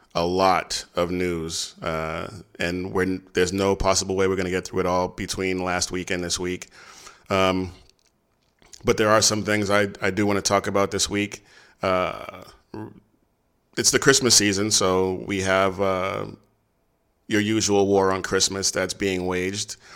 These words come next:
and, uh, I'm gonna get into that a little bit. I also wanna talk about some gun laws that are being proposed in New York. It's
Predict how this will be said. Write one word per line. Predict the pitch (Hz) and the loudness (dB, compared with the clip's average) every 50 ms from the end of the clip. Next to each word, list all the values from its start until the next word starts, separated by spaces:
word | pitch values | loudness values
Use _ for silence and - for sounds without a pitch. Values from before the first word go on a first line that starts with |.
| - - - - - _ | -20 -20 -20 -20 -18 _
and, | - 104 98 98 95 95 95 95 90 85 98 | -2 0 2 2 2 2 0 -2 -2 -2 -2
uh, | 95 90 92 | 0 0 0
I'm | 90 95 98 | 0 0 -2
gonna | 98 95 95 | -2 -4 -2
get | 90 95 95 | -2 -2 -4
into | 98 95 - 104 | -4 -4 -4 -2
that | 98 98 95 92 | 0 2 2 2
a | 90 | 0
little | 95 92 95 90 | 0 -2 -2 -2
bit. | 90 95 98 101 - - - - - - - - - _ - | -2 -2 -2 -2 -4 -10 -20 -20 -20 -20 -20 -20 -20 _ 0
I | 104 110 | 4 4
also | 110 113 110 - 120 107 | 4 4 4 4 2 2
wanna | 107 101 101 | 2 2 0
talk | - - 107 107 104 98 | 0 2 2 2 2 2
about | 104 101 98 101 98 98 98 101 98 - | 0 -2 0 2 4 4 4 2 2 0
some | - - - - - - 110 107 110 | -2 -4 -4 -2 0 2 2 2 2
gun | 101 110 110 113 117 | 4 4 6 6 8
laws | 110 107 104 104 98 | 6 6 6 6 4
that | 104 101 | 2 0
are | 101 | 2
being | 92 104 101 98 | 2 0 0 0
proposed | - 98 90 - 98 95 95 92 | 0 -4 -4 2 2 2 2 2
in | 98 95 | 2 0
New | 95 | 0
York. | 90 90 92 95 95 107 - - - - - | 0 0 0 0 0 0 -2 -6 -12 -8 -6
It's | 95 90 87 - - - - | -4 -2 0 0 0 0 -2